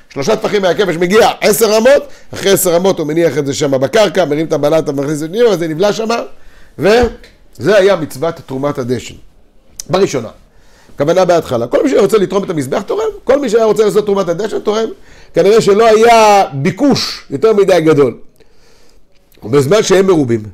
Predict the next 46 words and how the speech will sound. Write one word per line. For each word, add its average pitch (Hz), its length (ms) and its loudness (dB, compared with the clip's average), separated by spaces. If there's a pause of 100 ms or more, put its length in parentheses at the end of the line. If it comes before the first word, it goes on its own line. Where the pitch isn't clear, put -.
(140)
מה 196 100 0
קורה 208 220 2
עם 190 100 2
כמה 196 260 2
אנשים, 156 260 -2
זה 180 120 2
אמר 175 180 0
אני 175 120 2
תורם, 160 200 -4
זה 175 120 0
אמר 160 200 0
אני 151 120 2
תורם, 131 220 -4 (480)
רצים 294 380 0
ועולים 254 300 2
בכבש, 165 380 2
כל 226 180 2
הקודם 202 260 2
את 196 60 2
חברו 180 300 0
בארבע 170 320 2
אמות 277 260 4
זכה. 214 300 2 (840)
הם 170 100 -2
היו 220 200 0
רצים 214 260 -4
ועולים 202 240 0
לכבש, 180 300 -2
כל 269 200 2
מי 240 80 -4
שהיה 208 260 2
מגיע 190 480 2 (100)
בארבע 185 360 2
אמות 190 200 0
הכי 180 140 -4
קרובים 175 380 0 (220)
למעלה, 247 500 4
כמו 180 220 -6
שנראה 185 260 -2
לכמה 170 280 -2
בגמרא, 156 300 -4
בגמרא 143 360 -2
בדף 151 200 0
כ"ג 127 200 -10
עמוד 156 300 -4
א', 320 140 2